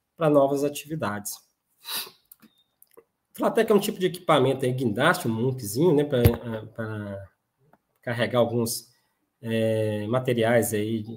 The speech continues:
com peso, né? É, a gente, é fundamental, é, questão de sinalização dentro da mina, né? A gente tem que sinalizar a mina como se nunca tivesse entrado lá, né?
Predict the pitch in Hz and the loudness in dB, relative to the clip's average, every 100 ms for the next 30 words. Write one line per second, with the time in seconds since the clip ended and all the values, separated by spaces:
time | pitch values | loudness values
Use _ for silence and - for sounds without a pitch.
0 | - 113 107 107 104 _ 135 196 165 190 | -12 -10 -10 -12 -18 _ 0 2 0 -4
1 | - _ _ _ _ _ _ 175 160 156 | -8 _ _ _ _ _ _ 2 6 6
2 | 151 143 131 165 165 165 160 - 233 220 | 6 4 4 0 0 -4 -6 -2 4 6
3 | 196 170 131 - 156 180 190 185 165 185 | 8 6 4 2 4 6 6 4 0 -8
4 | _ _ _ _ 135 131 131 131 131 123 | _ _ _ _ -2 2 4 4 2 -2
5 | - 151 151 170 156 - 226 190 185 185 | 0 0 2 2 2 2 6 6 6 2
6 | 170 165 165 165 185 202 135 117 117 117 | 0 0 0 0 2 2 0 -2 -4 -2
7 | 123 165 - - 262 294 - 180 160 147 | 0 0 -2 2 2 2 0 2 2 2
8 | 143 147 135 185 226 - 214 233 226 233 | 2 2 2 0 -2 -4 -2 0 0 2
9 | 190 254 294 294 - _ _ _ - 214 | 2 2 -2 -10 -14 _ _ _ -4 0
10 | 208 226 220 196 208 262 139 107 - _ | 2 2 0 0 0 0 -2 -4 -12 _
11 | _ - 135 175 | _ -8 -8 -8